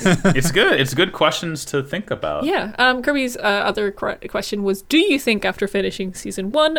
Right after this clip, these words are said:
Speaker 2: that they handled Loial well?" Well, Paddington sure handled him in a split second.
Speaker 1: Yeah, yeah. I just,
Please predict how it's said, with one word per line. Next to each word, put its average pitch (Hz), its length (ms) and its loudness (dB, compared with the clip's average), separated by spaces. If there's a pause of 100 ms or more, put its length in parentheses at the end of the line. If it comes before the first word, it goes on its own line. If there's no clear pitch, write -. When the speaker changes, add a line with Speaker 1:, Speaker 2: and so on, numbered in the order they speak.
Speaker 2:
that 240 160 -2
they - 140 -2
handled 254 720 -4
Loial 196 480 -2
well?" - 440 -10 (640)
Well, 190 280 -8
Paddington 294 600 2
sure 285 280 4
handled 277 440 2
him 262 220 6
in 226 120 4
a 175 180 0
split 233 400 0
second. 269 480 2 (340)
Speaker 1:
Yeah, - 240 -4
yeah. 233 640 2 (160)
I 226 180 2
just, 233 420 2